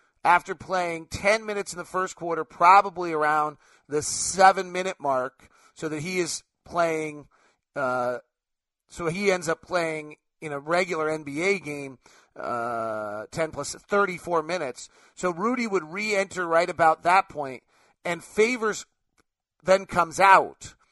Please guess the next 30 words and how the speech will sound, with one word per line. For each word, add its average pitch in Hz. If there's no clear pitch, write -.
And 175
so 185
if 180
what 180
you're 170
seeing 214
right 170
now, 165
and 156
depending 185
on 165
the, 170
there's 185
a 196
chance -
that 165
the 175
Jazz 185
are 175
only 262
playing 190
twelve 202
minutes 190
a 160
night 165
with 143
Gobert 170
and 156
Favors 160
together. 160